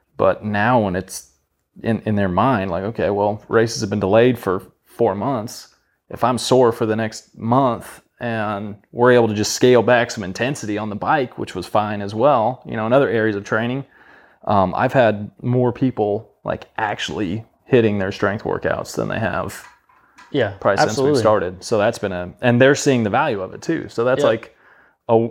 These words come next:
Speaker 1: you know, the win-win, right? Once you start seeing the value, you don't see it after one workout.
Speaker 2: It's a, uh, the comments, uh, on, like, how much better people are feeling after doing the strength training and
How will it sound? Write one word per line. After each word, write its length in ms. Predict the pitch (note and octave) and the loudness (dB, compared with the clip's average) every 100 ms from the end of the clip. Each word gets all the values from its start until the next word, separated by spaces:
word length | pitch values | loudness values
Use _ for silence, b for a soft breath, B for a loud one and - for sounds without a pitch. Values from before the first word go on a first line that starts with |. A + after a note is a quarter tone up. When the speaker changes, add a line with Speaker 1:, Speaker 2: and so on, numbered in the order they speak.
| - | -4
Speaker 1:
you 140 | C3+ | -4
know, 80 | G#2 | 0
the 80 | G2+ | 2
win-win, 520 | A2+ A2 G#2 B2+ D#2 | 4 4 4 2 0
right? 240 | F2+ A2+ - | -4 -6 -4
Once 240 | A#2+ A#2 | -4 -2
you 80 | C3 | -2
start 260 | - A2+ - | 0 0 0
seeing 280 | C3 B2 | -4 -2
the 60 | A2+ | 0
value, 500 | G#2+ G#2+ C3 C#3+ D#3 - | 2 2 2 -2 -6 -8
you 100 | B2+ | -2
don't 160 | B2 A#2+ | -2 0
see 200 | C#3 B2 | 2 4
it 60 | |
after 220 | G2+ G2+ | 4 2
one 220 | G#2+ G2+ G2 | -2 -4 -4
workout. 500 | A2+ - - G2+ - _ | -6 -6 -10 -10 -16 _
Speaker 2:
It's 240 | C3 - | -14 -4
a, 280 | C#3 B2 A#2 - - | 0 0 0 -6 -8
uh, 200 | C#3+ C3 | -6 -2
the 140 | C3+ | -2
comments, 680 | B2 F3 F#3+ F3 C#3+ - C#3 | 2 2 4 2 0 -2 0
uh, 240 | C#3 C3 - | 2 2 0
on, 540 | C3+ C3 B2 A#2+ A2 - _ _ - | 0 2 2 -2 -6 -12 _ _ -2
like, 320 | A#2+ - - _ | -2 -2 -12 _
how 180 | - C#3 | -2 0
much 380 | D3 C#3+ B2+ - _ - | 2 0 -2 -8 _ -12
better 400 | A2+ B2+ C3 B2 | 0 2 4 2
people 360 | C3+ B2+ B2+ | 0 0 0
are 100 | A#2+ A2+ | 0 -2
feeling 580 | C3+ B2+ B2+ B2 B2+ - | -2 -2 -2 -2 -6 -4
after 280 | C3 B2 B2 | -2 -2 -2
doing 220 | A#2+ C3 | 0 0
the 80 | B2+ | 0
strength 300 | C#3 B2+ - | -2 -2 0
training 360 | B2+ B2 A#2+ | 0 0 -2
and 240 | A#2+ A2+ | -4 -4